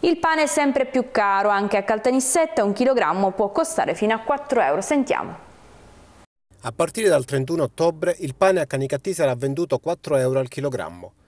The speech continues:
Speaker 2: L'annuncio arriva dai ventisei panificatori della città a margine di un confronto. Una scelta dolorosa ma quasi obbligatoria a causa del vertiginoso aumento dei prezzi dell'energia.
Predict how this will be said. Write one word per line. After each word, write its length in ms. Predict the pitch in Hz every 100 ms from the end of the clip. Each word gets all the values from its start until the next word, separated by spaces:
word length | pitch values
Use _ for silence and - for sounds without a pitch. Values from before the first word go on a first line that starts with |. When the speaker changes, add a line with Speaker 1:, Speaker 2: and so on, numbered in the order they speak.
| _ _
Speaker 2:
L'annuncio 580 | - 127 165 196 180 202
arriva 560 | - 139 139 165 160 165
dai 300 | - 131 143
ventisei 460 | 139 151 139 160 185
panificatori 640 | 160 143 139 143 135 165
della 220 | 135 123 123
città 300 | 180 - 127
a 40 |
margine 420 | 127 139 139 147
di 80 | 143
un 120 | 147
confronto. 640 | 147 147 - 92 90 90 - _ _ -
Una 200 | - 147
scelta 360 | 143 180 175 160
dolorosa 640 | 143 147 156 147 113 117
ma 140 | 117 135
quasi 240 | 196 180
obbligatoria 680 | 143 147 147 147 110 110 117
a 40 |
causa 320 | - 147 135
del 120 | 127 120
vertiginoso 680 | 120 - 123 127 143 131
aumento 340 | 123 123 120 113
dei 140 | 127
prezzi 320 | 123 110 -
dell'energia. 720 | 123 117 120 120 107 95 85